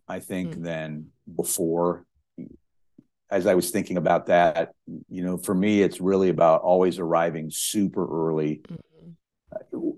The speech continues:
Speaker 1: earlier than I need to be, because I've been around enough to know that inevitably things happen
Speaker 2: Mm-hmm.
Speaker 1: and, and, and things take more time than you might need,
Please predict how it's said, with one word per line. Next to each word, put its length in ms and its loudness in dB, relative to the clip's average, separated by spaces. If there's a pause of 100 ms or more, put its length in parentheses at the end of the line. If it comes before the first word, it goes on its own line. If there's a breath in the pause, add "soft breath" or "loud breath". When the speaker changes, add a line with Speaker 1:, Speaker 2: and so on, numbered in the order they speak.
(180)
Speaker 1:
earlier 580 12
than 180 4
I 120 0
need 360 -2
to 120 -4
be, 260 -4
because 400 -4
I've 220 4
been 80 -18 (280)
around 420 0
enough 360 -2
to 100 -6
know 300 4
that 260 -4 (240)
inevitably 680 4
things 340 -4
happen 680 2 (260)
Speaker 2:
Mm-hmm. 600 -14
Speaker 1:
and, 520 0 (760)
and, 220 -2
and 340 0
things 440 0
take 340 2
more 320 2
time 480 2
than 200 -2
you 140 -4
might 300 0
need, 520 -4